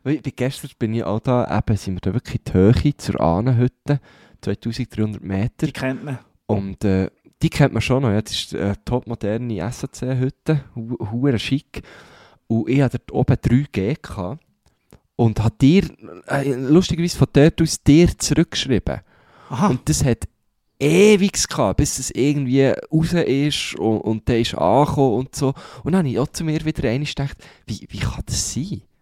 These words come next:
Speaker 1: Also drei G ist drei G. Das ist nicht
Speaker 2: Drei G
Speaker 1: einfach,
Speaker 2: ist
Speaker 1: also
Speaker 2: drei G. Für das habe ich
Speaker 1: das,
Speaker 2: ge-,
Speaker 1: das
Speaker 2: früher
Speaker 1: muss doch
Speaker 2: viel Geld
Speaker 1: funktionieren.
Speaker 2: gezahlt. Viel Geld für
Speaker 1: Ja.
Speaker 2: drei G. Das war das Highlight
Speaker 1: Und, und
Speaker 2: gewesen.
Speaker 1: meine Freundin hockt da nebendran mit fünf G.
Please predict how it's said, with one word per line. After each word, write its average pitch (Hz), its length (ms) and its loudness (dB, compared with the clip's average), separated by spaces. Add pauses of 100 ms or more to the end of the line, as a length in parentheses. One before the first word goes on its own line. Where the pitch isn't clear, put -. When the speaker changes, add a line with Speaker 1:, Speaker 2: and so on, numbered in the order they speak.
(140)
Speaker 1:
Also - 200 -4
drei 143 140 4
G 98 260 2
ist - 200 -4
drei 104 200 4
G. 220 460 -2
Das 165 140 0
ist 247 120 4
nicht 170 120 0
Speaker 2:
Drei 214 60 6
G 247 80 6
Speaker 1:
einfach, - 140 -2
Speaker 2:
ist - 140 -2
Speaker 1:
also 185 140 -4
Speaker 2:
drei 208 100 2
G. 277 320 -2
Für - 140 -14
das 226 180 -2
habe 175 180 0
ich 220 100 0
Speaker 1:
das, 202 100 -4
Speaker 2:
ge-, 226 260 0
Speaker 1:
das - 80 -4
Speaker 2:
früher 117 220 6 (100)
Speaker 1:
muss - 160 4
doch - 80 -2
Speaker 2:
viel 269 100 2
Geld 285 200 4
Speaker 1:
funktionieren. 220 480 4
Speaker 2:
gezahlt. 285 420 2
Viel 269 400 -2
Geld 220 360 0 (100)
für 135 60 -10
Speaker 1:
Ja. 233 120 -4
Speaker 2:
drei 277 160 0
G. 190 420 0 (460)
Das - 140 0
war - 100 -4
das - 80 -6
Highlight 220 380 0
Speaker 1:
Und, - 60 2
und - 100 0
Speaker 2:
gewesen. 131 160 2
Speaker 1:
meine 147 160 4
Freundin 123 420 0
hockt - 280 2
da 110 60 6
nebendran 107 500 0
mit 95 140 -4
fünf - 380 -2
G. 170 300 -6